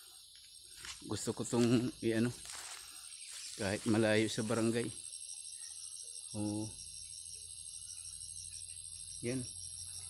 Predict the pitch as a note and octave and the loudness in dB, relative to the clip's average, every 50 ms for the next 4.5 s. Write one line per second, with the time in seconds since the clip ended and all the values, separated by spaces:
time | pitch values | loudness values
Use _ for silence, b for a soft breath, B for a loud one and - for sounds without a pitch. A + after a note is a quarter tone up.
0 | - - G#2+ G#2 - A2+ A2+ A2+ A2 A#2 A2 G#2+ - A#2+ A#2+ A2+ A#2 A#2+ A2+ - | -4 -2 -2 2 4 6 6 8 8 8 8 6 4 2 2 4 2 2 0 0
1 | D3+ C#3 C3 - - - - - - - - - - - - - - - - - | 0 -2 -2 -2 -6 -8 -10 -10 -10 -10 -10 -10 -10 -8 -8 -8 -8 -8 -8 -8
2 | - - - - - - - - - - - - A2 G#2 G#2+ G#2+ G#2+ A2 A2 G#2 | -8 -8 -8 -8 -8 -8 -8 -8 -8 -8 -6 -2 2 4 4 6 6 6 4 4
3 | - A#2+ A2+ A2 A2+ A2 A2 G#2 - A2+ A2+ G#2+ G#2+ A2 G#2 - - C3 - - | 4 2 4 6 6 6 6 6 4 2 4 4 4 2 2 0 -2 -4 -4 -6
4 | - - G#2+ G#2+ G#2 G#2 G#2+ G#2 G#2 B2 B2 | -6 -2 0 0 2 2 2 2 0 0 -2